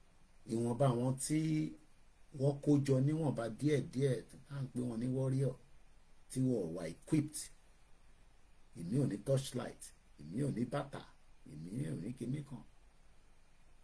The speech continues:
Tí wọ́n dẹ̀ fẹ́ protect wa, nígbà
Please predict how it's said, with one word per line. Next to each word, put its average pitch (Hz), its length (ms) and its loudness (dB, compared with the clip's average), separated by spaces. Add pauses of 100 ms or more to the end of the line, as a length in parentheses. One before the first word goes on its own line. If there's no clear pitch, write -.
(140)
Tí - 140 -6
wọ́n 147 180 2
dẹ̀ 147 140 2
fẹ́ 110 260 -4
protect 135 600 -2
wa, 107 200 -2 (580)
nígbà 139 220 -2